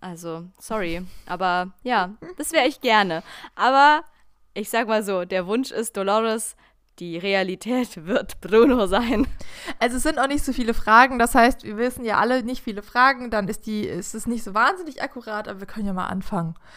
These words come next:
Speaker 2: Es gibt viele Möglichkeiten und, ähm, meine Übersetzungskräfte sind wieder gefragt. Denn, Laura, wie würden Freunde dich beschreiben? Wir haben neun Dinge zur Auswahl. Es gibt
Speaker 1: Mhm.
Speaker 2: lustig, stark, emotional,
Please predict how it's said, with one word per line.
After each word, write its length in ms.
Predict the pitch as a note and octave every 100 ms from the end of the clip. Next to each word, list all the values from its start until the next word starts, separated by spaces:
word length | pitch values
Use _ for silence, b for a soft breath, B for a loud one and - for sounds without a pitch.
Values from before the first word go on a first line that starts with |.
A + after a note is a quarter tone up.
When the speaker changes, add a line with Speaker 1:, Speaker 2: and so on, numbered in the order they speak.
| b
Speaker 2:
Es 60 | -
gibt 160 | A3+ -
viele 220 | A#3 G#3+
Möglichkeiten 760 | G3+ G3 G3 - F3 F3 E3+
und, 320 | F3+ F3 E3+ -
ähm, 360 | F3+ F3 G3
meine 240 | F#3+ F#3 F3+
Übersetzungskräfte 840 | F3 F#3+ - F#3 - - F#3 -
sind 320 | F3 E3+ -
wieder 280 | - E3+ F3
gefragt. 640 | E3+ - G3 G3 F#3+ - - - B B B B B B -
Denn, 400 | B3 C4+ A3+ E3+ -
Laura, 640 | G3+ B3 A3 F3+ D#3 -
wie 220 | G3 A3
würden 240 | B3+ C4+ B3+
Freunde 400 | - A#3 D4 C4+
dich 200 | C4+ -
beschreiben? 840 | C4 - G#3+ B3 E4+ C#4 F3 E3 - _ _ _ _
Wir 180 | A#3+ G#3
haben 280 | A3+ A3+ A3 -
neun 440 | G#3 A3+ B3 C4
Dinge 260 | B3 C4 C4+
zur 220 | - B3+
Auswahl. 720 | - C4 A3 A3 G3 E3+ E3 E3 b b - -
Es 180 | A3 -
gibt 300 | A#3 F#3 F3+
Speaker 1:
Mhm. 80 | A3
Speaker 2:
lustig, 680 | B3+ F#4 - A3+ - - - - -
stark, 760 | - - - G3+ G3+ E4 - - - - -
emotional, 960 | D4 F4 G4 - E4+ A3+ E3+ F3+ G3+